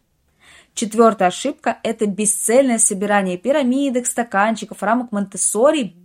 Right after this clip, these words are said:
без какого-либо развития речи. Данная предметно-манипулятивная деятельность без речевой нагрузки имеет место быть только на этапе знакомства с ребёнком, когда вы пытаетесь подружиться с ним и войти в его доверие.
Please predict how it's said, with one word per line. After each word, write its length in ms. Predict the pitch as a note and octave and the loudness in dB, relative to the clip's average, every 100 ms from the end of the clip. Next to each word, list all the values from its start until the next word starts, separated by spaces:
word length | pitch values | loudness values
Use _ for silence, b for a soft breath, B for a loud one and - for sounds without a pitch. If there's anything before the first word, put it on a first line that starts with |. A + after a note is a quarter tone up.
| - | -2
без 400 | A#3 A#3+ G3+ - | 2 4 2 0
какого-либо 1080 | - F3+ - F#3+ B3+ C4 F#3 F3 G3 G#3 | -4 -12 -4 2 2 2 0 -2 -4 -2
развития 560 | G3 F3+ F3+ F#3+ F#3+ F#3+ | -2 -4 -6 -6 -4 -2
речи. 360 | F#3 F3 - - _ B B B B | -2 -4 -8 -20 _ B B B B
Данная 640 | F#3+ F3+ G#3 B3 A#3+ G3 F3+ | -10 0 2 4 2 0 -2
предметно-манипулятивная 1400 | - F3+ G3+ A#3 A#3+ G3 F#3 F#3 G3 G3 G3+ A#3+ F#3+ F3+ | -4 -2 0 0 0 -2 -4 -4 -4 -4 0 0 0 -2
деятельность 580 | F3 G3+ C#4 B3+ G#3+ F3 | -2 -2 0 0 -2 -4
без 340 | F3 A3 A3+ | -4 0 2
речевой 460 | G3 F3 - G3 G3 | 0 -6 -6 -2 0
нагрузки 560 | F3+ E3 A3+ E4+ A#3 B B | -2 -4 -4 -4 -6 B B
имеет 460 | - A3 A#3 A#3+ G#3+ | -4 0 2 2 0
место 320 | G#3+ - F#3 | -4 -4 -4
быть 420 | E3+ C4 D4+ _ | -2 -2 -4 _
только 420 | A#3+ B3 A#3+ A#3+ F3+ | 4 6 6 4 0
на 140 | F3+ | 0
этапе 340 | F3+ G#3 G3 F3 | 0 0 0 -4
знакомства 540 | F3 F3+ G#3+ G#3 F#3 | -4 -2 -2 -2 -6
с 120 | - | -6
ребёнком, 540 | F3 E3 G#3 E4+ A#3 - B | -6 -2 -2 0 -4 -6 B
когда 300 | B F#3+ G3+ | B 0 2
вы 100 | A#3+ | 2
пытаетесь 540 | A#3+ G3+ G#3 A3 G3 - | -2 -4 0 0 0 -4
подружиться 600 | G3 F3+ F3+ G#3 D#4 D4+ | -4 -4 -4 -4 -4 -2
с 120 | - | -2
ним 160 | G3+ F3+ | -2 -4
и 140 | A#3 | -2
войти 340 | A#3 F3+ - A#3+ | 0 0 0 -4
в 60 | |
его 240 | G3 F3 G3 | -4 -2 -2
доверие. 480 | F#3+ F3 E3+ D#3+ | 0 -2 -4 -6